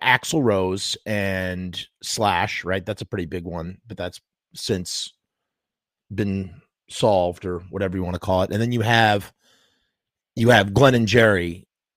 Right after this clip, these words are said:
and the Misfits, and that forever. I mean, you know, if you were into the band at that time, which is, you know, most of us, well, however, there are, there's a whole s-, crop of kids who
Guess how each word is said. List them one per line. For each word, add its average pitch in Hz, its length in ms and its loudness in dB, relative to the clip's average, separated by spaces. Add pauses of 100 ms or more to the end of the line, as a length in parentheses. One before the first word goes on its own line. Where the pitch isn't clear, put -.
(120)
and 107 80 -2
the 110 60 0
Misfits, 107 500 -2
and 110 240 -4
that 117 260 4 (100)
forever. 101 640 2
I 104 60 -4
mean, 107 460 -4 (420)
you 113 120 -4
know, 90 380 -4
if 110 280 -4
you 107 460 -2 (520)
were 110 140 0
into 131 260 2
the 139 100 -2
band 120 560 0
at 107 260 -4
that 101 260 -4
time, 92 560 -2
which 87 180 -8
is, 92 220 -10
you 117 80 -8
know, 98 120 -4
most 107 400 0
of 92 120 -4
us, 87 200 -2
well, 90 140 -4
however, 101 580 0
there 101 240 -4
are, 101 300 0
there's 104 260 -6
a 110 60 -6
whole 117 280 -4
s-, - 120 -12 (320)
crop 104 340 -4
of 95 140 -10
kids 113 580 -6
who 110 240 -8